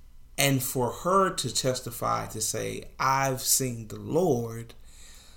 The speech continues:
you could imagine how the disciples feel. "What do you mean? We just, we went to the same tomb that you went to, uh, and, and, and, and we didn't see anything but the wrappings."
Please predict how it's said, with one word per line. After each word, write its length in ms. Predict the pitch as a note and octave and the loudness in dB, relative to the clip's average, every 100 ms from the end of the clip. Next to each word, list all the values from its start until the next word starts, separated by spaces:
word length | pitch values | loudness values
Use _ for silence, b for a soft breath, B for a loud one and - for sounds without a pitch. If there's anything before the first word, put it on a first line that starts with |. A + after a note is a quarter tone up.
| B B - - - - - - - - - | B B -20 -20 -20 -20 -20 -20 -20 -20 -16
you 340 | - - D3+ | -16 -6 -4
could 180 | D3+ D3+ | 2 4
imagine 800 | B2+ B2+ C#3 D3+ D#3 C#3 C3 B2 | 4 4 6 8 6 4 2 2
how 540 | A#2 C3 B2+ B2 A#2+ | 0 4 4 4 0
the 140 | - A#2+ | -4 -6
disciples 760 | A2+ - C3 B2+ B2+ A2 - | -2 2 4 4 2 -4 -4
feel. 220 | - F3+ B2+ | 0 2 2
"What 140 | G#3+ | 2
do 60 | A#3 | 2
you 100 | G#3 | -2
mean? 420 | A3 G3 B2 A#2 | 0 2 0 -2
We 140 | C3+ | -4
just, 360 | C#3+ C#3+ - - | -2 -2 -2 -8
we 280 | E2 B2 C3 | -8 -6 -4
went 200 | E3+ E3 | -4 -2
to 100 | B2+ | 0
the 40 | |
same 360 | - E3 D3+ C#3+ | 0 2 2 4
tomb 300 | - E3+ D#3 | 2 2 0
that 140 | C3 | 0
you 160 | D#3 F#3 | 0 0
went 260 | C3 A2+ | -2 -2
to, 260 | - A2+ A#2+ - B B B C#3+ B - | -4 -4 -10 -16 B B B -14 B 2
uh, 440 | A#2 A2+ A2+ A#2+ | 4 6 4 2
and, 280 | - B2 A#2+ | 0 0 0
and, 200 | - A#2 G2+ | 0 -2 0
and, 280 | A#2+ A#2+ - | -2 -2 -2
and 240 | A#2+ A#2 | -2 -2
we 140 | B2+ F#3+ | 0 0
didn't 240 | D#3+ - | 0 0
see 420 | - D3+ C3 B2+ D3 | 0 2 0 2 2
anything 680 | E3 D3+ C3+ A#2+ A2 A2 - B B | 2 -2 -2 -2 -4 -8 -16 B B
but 120 | A2+ A2+ | -4 -2
the 100 | A2 | 4
wrappings." 880 | C3+ D3 - G#2+ G2 - - - | 6 6 4 -4 -8 -6 -4 -4